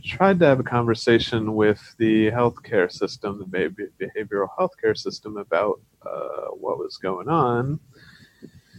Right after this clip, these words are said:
And, uh, yeah, they just blew me off, blamed it on me. They kicked me out of therapy. They're like, "If you don't take any drugs, you can't come back here." And, um, they said it was,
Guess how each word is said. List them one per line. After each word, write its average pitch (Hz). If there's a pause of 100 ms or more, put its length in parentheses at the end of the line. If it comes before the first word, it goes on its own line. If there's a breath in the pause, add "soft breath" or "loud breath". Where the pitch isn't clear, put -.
(300 loud breath)
And, 107
uh, 110 (160)
yeah, 170
they 147
just - (540 loud breath)
blew 104
me 95
off, 95
blamed 90
it 92
on 87
me. 87
They 90
kicked -
me 85
out 85
of 80 (120)
therapy. 78
They're 78
like, -
"If -
you 73
don't 80 (260)
take 78
any 73
drugs, 120
you -
can't -
come -
back 90
here." 92 (680 soft breath)
And, 71
um, 69 (340)
they 120
said -
it 185
was, -